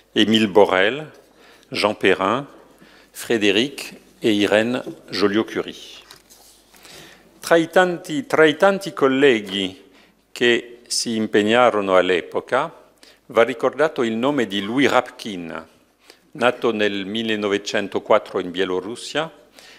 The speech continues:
che nel trentasei creò un comitato francese per l'accoglienza e il lavoro degli scienziati stranieri,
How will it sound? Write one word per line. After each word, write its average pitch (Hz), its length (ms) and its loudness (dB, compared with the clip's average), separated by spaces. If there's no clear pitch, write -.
che - 120 0
nel 123 260 6
trentasei 117 840 0
creò 110 460 6
un 107 160 -4
comitato 127 600 2
francese 139 680 -2
per 107 180 -2
l'accoglienza 101 1040 -6
e 110 140 -2
il 107 140 0
lavoro 123 420 2
degli 101 260 -4
scienziati - 680 -4
stranieri, 85 840 -4